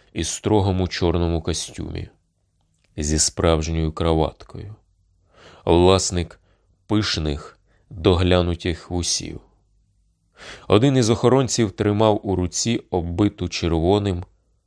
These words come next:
оксамитом коробку з градчастою стінкою, в якій металося щось сіре.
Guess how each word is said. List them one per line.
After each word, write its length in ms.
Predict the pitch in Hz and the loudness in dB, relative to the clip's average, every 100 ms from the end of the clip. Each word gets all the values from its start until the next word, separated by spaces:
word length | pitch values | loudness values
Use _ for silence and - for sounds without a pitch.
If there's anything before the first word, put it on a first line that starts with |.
| _ _ | _ _
оксамитом 840 | - - - 76 90 110 - 82 - _ _ | -10 -4 -2 0 -2 -2 -4 -6 -8 _ _
коробку 680 | - 95 92 78 - - - - _ _ _ - - - | -2 2 2 2 -4 -18 -18 -20 _ _ _ -20 -16 -6
з 140 | 82 | 0
градчастою 880 | 98 101 - - 101 - - 95 90 | 2 2 0 0 0 0 -2 -2 -2
стінкою, 760 | - - 78 78 - - 104 - _ _ _ _ _ _ _ _ - | -6 -6 -6 -8 -14 -14 -14 -20 _ _ _ _ _ _ _ _ 0
в 100 | 80 | 4
якій 340 | 87 - 98 | 2 2 2
металося 640 | 90 85 90 90 85 - | 2 2 4 4 2 -2
щось 320 | 82 - 85 - | -4 -4 -6 -4
сіре. 520 | - - - 90 | -6 -6 -10 -12